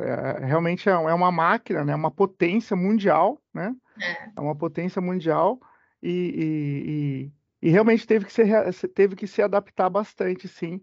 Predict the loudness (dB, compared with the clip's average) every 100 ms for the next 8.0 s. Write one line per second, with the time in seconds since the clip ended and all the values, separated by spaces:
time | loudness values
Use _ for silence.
0 | _ _ -12 -6 -2 -2 -4 -6 -6 2
1 | 6 8 6 4 -2 -4 -6 -4 -2 -2
2 | 0 0 0 -4 -6 -6 -10 _ _ _
3 | -8 -2 -2 -2 0 2 2 0 2 2
4 | 2 -2 -2 -2 -4 -14 _ _ _ _
5 | _ -8 -4 -4 -4 -6 -8 -12 _ _
6 | -6 0 2 4 6 6 4 4 2 2
7 | 0 2 4 4 2 -4 -8 _ -10 -10